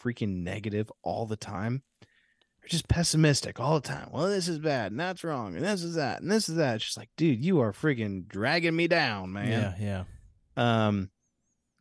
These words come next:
Speaker 1: I mean, it's okay, it's okay to complain sometimes about things. Like, I'm not saying that. And I think sometimes people can be obnoxiously optimistic.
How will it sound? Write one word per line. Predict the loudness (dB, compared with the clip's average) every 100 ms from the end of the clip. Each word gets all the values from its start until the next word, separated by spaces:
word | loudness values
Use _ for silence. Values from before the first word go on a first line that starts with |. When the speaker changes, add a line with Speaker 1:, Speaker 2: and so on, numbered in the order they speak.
| _ 2
Speaker 1:
I |
mean, | 4
it's | 4 2
okay, | 2 2
it's | 2 4
okay | 0 2
to | 0
complain | 0 -2 -2 -2 -2 -2
sometimes | -2 -4 -4 -4 -4
about | -4 -6 -2
things. | -2 0
Like, | -2
I'm | -4
not | -4 -4
saying | -4 -4 -4 -4
that. | -4 -4 -8
And | -4
I | -2
think | 0 0 -4
sometimes | -4 -2 0 -2 -2
people | -4 -2 -4
can | -4
be | -2 0 0 -4 _ _ _ _
obnoxiously | -4 0 0 0 0 0 -2 0 0 2
optimistic. | 2 -2 -4 -2 -2 -2 -4 -4 -8